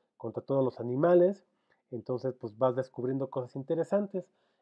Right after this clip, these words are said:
El conocimiento previo es que habían ocho hospederos conocidos para la leishmaniasis,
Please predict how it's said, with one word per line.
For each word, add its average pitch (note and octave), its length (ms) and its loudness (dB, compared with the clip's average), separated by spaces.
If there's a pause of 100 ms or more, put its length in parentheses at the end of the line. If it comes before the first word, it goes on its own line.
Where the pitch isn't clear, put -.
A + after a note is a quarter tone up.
El C3 100 -6
conocimiento D#3 680 -2
previo E3+ 420 0
es C#3 220 -2
que - 120 -4
habían C3+ 380 0
ocho D3+ 340 -2
hospederos B2+ 480 -4
conocidos C3 540 -4
para A#2 240 -4
la A2+ 60 -4
leishmaniasis, D3 720 -2